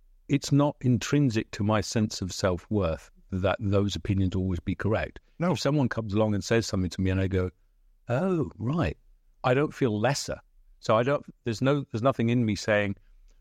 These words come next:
Speaker 1: "This undermines my sense of self-worth if I'm not right." I hold my opinions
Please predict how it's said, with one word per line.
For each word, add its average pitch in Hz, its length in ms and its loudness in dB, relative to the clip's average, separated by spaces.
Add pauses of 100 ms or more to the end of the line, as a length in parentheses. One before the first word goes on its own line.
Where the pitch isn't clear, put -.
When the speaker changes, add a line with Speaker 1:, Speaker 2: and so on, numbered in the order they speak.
(320)
Speaker 1:
"This 117 200 2
undermines 110 600 0
my 104 120 2
sense - 340 -4
of 95 100 -10
self-worth 98 540 0
if 92 120 -6
I'm 90 160 0
not 87 160 -2
right." 98 440 -2
I 127 140 2
hold 160 220 0
my 95 160 -2
opinions 87 600 -2